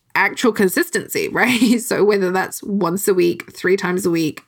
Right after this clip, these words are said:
five times a week, choosing a consistency that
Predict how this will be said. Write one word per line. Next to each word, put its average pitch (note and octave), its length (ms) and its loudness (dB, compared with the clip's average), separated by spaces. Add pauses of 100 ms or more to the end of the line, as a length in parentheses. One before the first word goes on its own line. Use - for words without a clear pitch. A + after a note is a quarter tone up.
(140)
five C#4 300 -2
times F3+ 240 -2
a E3+ 40 -4
week, - 260 -4 (420)
choosing C4+ 640 2
a F#3 100 0
consistency F#3 1200 0 (360)
that F#3+ 480 2